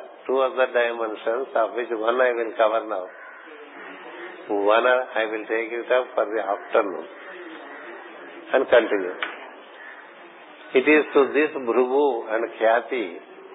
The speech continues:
the mother, the divine mother who is, who is a triple, the triple,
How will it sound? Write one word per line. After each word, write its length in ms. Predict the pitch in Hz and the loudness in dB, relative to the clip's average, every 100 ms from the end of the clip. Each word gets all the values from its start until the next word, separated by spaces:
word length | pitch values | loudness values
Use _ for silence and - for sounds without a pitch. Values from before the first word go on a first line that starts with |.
| - - - - - - - - - - - - - 285 - - - - - - - 113 | -16 -16 -16 -14 -12 -12 -12 -14 -16 -18 -20 -20 -20 -20 -20 -20 -20 -20 -20 -18 -4 2
the 440 | 120 113 107 98 90 | 4 4 0 -4 -2
mother, 340 | 113 117 139 139 - - - - - - - - - - - - - - - - - - - - - - - - - - | 0 4 4 2 -2 -18 -20 -20 -20 -20 -20 -20 -20 -20 -20 -20 -20 -20 -20 -20 -18 -18 -18 -18 -20 -20 -20 -20 -6 -2
the 80 | |
divine 420 | 98 110 120 131 127 | 2 4 6 4 4
mother 300 | 120 113 120 | 0 2 0
who 200 | 107 107 113 | 0 -2 -2
is, 80 | 123 107 | 0 0
who 80 | 110 | 0
is 120 | 123 | 2
a 120 | 123 117 - | 2 0 0
triple, 380 | 123 - 135 87 - - - - - - - - - - - - - - - - | -4 0 -2 -2 -10 -14 -14 -12 -12 -14 -16 -18 -18 -18 -18 -18 -16 -16 -12 0
the 120 | 113 - | 0 2
triple, 340 | 113 - 110 | 0 2 -2